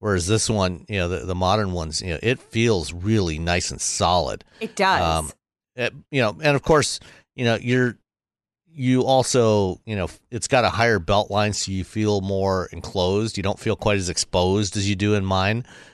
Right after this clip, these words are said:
Speaker 1: You know, mine, you know, the, the belt line is lower. You know, I can stick my
Speaker 2: Yeah.
Speaker 1: arm out, you know, and my arm's not, you know, if I put my arm on the, the wind-, the windowsill, you know,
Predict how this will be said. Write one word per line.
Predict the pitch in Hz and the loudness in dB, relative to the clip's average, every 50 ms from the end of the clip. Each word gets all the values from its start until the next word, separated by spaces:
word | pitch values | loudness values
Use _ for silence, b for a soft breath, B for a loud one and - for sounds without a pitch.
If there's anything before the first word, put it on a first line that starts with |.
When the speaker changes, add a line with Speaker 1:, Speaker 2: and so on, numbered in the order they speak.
| B B | B B
Speaker 1:
You | - 95 92 | -8 -4 -4
know, | 90 85 | -4 -2
mine, | 85 92 95 98 101 98 95 92 b b b b b b b b | -2 0 0 0 0 -2 -4 -8 b b b b b b b b
you | - 98 95 | -6 -4 -2
know, | 92 90 85 | 0 0 0
the, | 82 92 87 87 87 85 80 58 - | 0 0 0 0 0 -2 -4 -8 -10
the | - 95 - _ _ _ - | -12 -14 -14 _ _ _ -2
belt | 95 95 95 71 | 0 0 0 0
line | 90 98 98 92 | 0 -2 0 0
is | 92 90 87 | -2 -2 -2
lower. | 92 92 90 92 95 95 98 98 | 0 0 2 2 2 2 0 0
You | 95 92 | -2 -2
know, | 90 | -4
I | 85 | -4
can | 80 - - 82 80 - | -6 -8 -14 -18 -16 -14
stick | - - - 117 - - | -14 -12 -10 -10 -10 -8
my | 98 90 87 - | -6 -4 -2 0
Speaker 2:
Yeah. | - 175 | 0 -2
Speaker 1:
arm | 92 92 | -2 -2
out, | 92 92 92 - _ _ | -2 -2 -2 -4 _ _
you | - 101 95 | -12 -10 -6
know, | 90 85 85 85 | -4 -4 -4 -4
and | 87 85 85 | -4 -6 -6
my | 90 90 90 90 | -4 -2 -2 0
arm's | 90 92 90 80 78 | -2 -2 -4 -6 -6
not, | 92 90 80 - _ _ _ _ _ _ _ - | -4 -4 -4 -6 _ _ _ _ _ _ _ -12
you | 98 87 | -10 -10
know, | 76 71 | -10 -10
if | - - | -10 -8
I | 98 | -10
put | 92 - - 127 107 | -10 -6 -8 -8 -4
my | 107 101 104 | -2 -2 0
arm | 95 101 110 113 107 107 | 0 0 0 0 0 0
on | 101 98 | -2 -2
the, | 92 92 90 90 | -2 -4 -4 -4
the | - - 95 | -6 -8 -8
wind-, | 90 98 107 110 104 - - - | -6 -6 -6 -4 -6 -8 -10 -10
the | 98 95 90 | -10 -8 -6
windowsill, | 92 107 110 107 98 92 - - 98 87 85 87 82 b b b b b b _ _ | -4 -2 0 0 0 0 -2 -4 -2 -2 -2 -2 -4 b b b b b b _ _
you | 92 90 | -10 -6
know, | 82 78 76 - | -6 -6 -6 -8